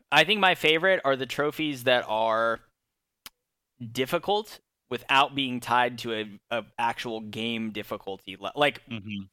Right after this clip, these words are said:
Speaker 1: if, if that makes
Speaker 2: Mm-hmm.
Speaker 1: sense. Like, without it being tied
Speaker 2: Yeah.
Speaker 1: to, like, beat the game on Nightmare, like, make a really hard trophy in
Speaker 2: Mm-hmm.
Speaker 1: and of itself, you know? That, that is,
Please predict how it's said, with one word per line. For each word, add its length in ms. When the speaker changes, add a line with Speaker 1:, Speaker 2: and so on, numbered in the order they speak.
Speaker 1:
if, 180
if 140
that 100
makes 160
Speaker 2:
Mm-hmm. 80
Speaker 1:
sense. 100
Like, 120
without 280
it 100
being 220
tied 300
Speaker 2:
Yeah. 60
Speaker 1:
to, 60
like, 200
beat 200
the 60
game 280
on 200
Nightmare, 640
like, 180
make 260
a 60
really 280
hard 340
trophy 520
in 120
Speaker 2:
Mm-hmm. 180
Speaker 1:
and 100
of 120
itself, 520
you 100
know? 240
That, 280
that 180
is, 460